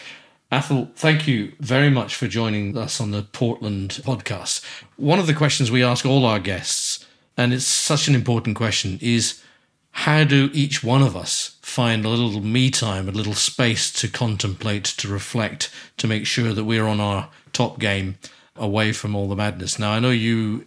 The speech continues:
live in one of the most beautiful parts of the United Kingdom, up there on the east coast of,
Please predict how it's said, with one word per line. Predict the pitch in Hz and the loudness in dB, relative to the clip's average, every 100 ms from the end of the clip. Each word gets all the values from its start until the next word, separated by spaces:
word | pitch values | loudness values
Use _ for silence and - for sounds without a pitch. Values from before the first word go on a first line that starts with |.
| - | -8
live | 110 107 101 | -4 -2 -2
in | 101 | -2
one | 101 | -2
of | 101 | -2
the | |
most | 101 101 - - 104 | -2 -2 -4 -10 -6
beautiful | 104 113 113 101 104 95 95 - - - | -2 0 0 -2 -4 -4 -6 -14 -20 -6
parts | 113 107 - - | -2 -2 -2 -4
of | 98 | -4
the | |
United | 95 98 98 101 | -4 -4 -4 -6
Kingdom, | - 101 98 95 | -6 -4 -4 -4
up | 101 | -6
there | 107 98 95 - | -4 -2 -4 -6
on | 98 | -8
the | 101 | -6
east | 98 - | -4 -4
coast | 107 95 | -4 -6
of, | 98 87 - | -8 -10 -14